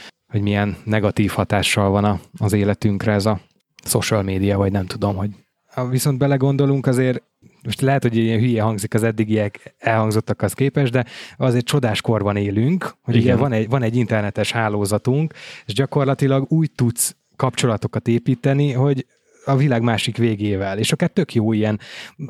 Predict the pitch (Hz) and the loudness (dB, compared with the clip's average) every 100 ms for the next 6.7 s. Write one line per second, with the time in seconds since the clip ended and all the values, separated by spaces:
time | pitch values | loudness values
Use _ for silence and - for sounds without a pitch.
0 | - 147 - 151 165 208 143 117 104 101 | -4 -2 0 0 2 2 2 2 2 2
1 | 123 190 185 185 180 - 156 143 139 139 | 2 2 0 0 0 0 0 0 0 0
2 | - - 110 107 107 117 107 101 107 - | -2 0 0 0 0 0 0 0 -2 -2
3 | 123 110 98 98 104 104 104 - - 107 | -2 -2 -2 -2 0 0 0 0 0 0
4 | 98 110 101 101 113 104 - 156 - - | 0 -2 -2 -2 -4 -4 -2 -4 -4 -14
5 | - - - - 156 175 135 101 - 123 | -8 -2 -2 0 0 0 0 0 2 2
6 | 143 160 151 151 156 160 156 | 2 2 2 2 2 0 -2